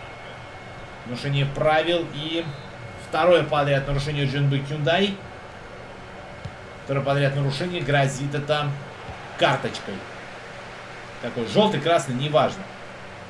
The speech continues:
Чуюсан. И падает Чуюсан.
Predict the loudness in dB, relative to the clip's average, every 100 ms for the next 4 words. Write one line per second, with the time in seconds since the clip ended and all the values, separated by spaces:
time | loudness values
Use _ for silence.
0 | -14 -14 -14 0 6 6 6 4 4 -4
1 | -12 -14 -14 -16 -16 -16 -14 -14 -14 -14
2 | -14 -14 -14 -14 -14 -14 -14 -14 -14 -14
3 | -8 -6 2 4 6 4 2 -2 0 0
4 | 2 6 6